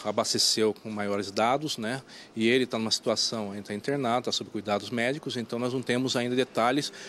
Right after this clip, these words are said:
sobre o que aconteceu dentro da residência com ele, né? Mas tudo indica que, é, ele foi atingido por dois disparos, né?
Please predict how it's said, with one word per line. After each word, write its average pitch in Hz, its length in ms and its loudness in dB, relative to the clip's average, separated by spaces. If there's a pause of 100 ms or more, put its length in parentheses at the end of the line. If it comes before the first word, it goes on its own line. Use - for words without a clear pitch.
sobre 139 240 2
o 135 40 0
que 156 60 4
aconteceu 151 480 2
dentro 143 460 2
da 151 80 4
residência 131 480 0
com 147 160 2
ele, 90 240 -2
né? 123 240 -2 (580)
Mas 110 480 2
tudo 127 320 -2
indica 139 520 2
que, 135 320 2 (400)
é, 113 180 2
ele 110 100 2
foi 113 180 2
atingido 110 340 0
por 107 120 -2
dois 104 200 2
disparos, 131 600 0 (160)
né? 110 280 -6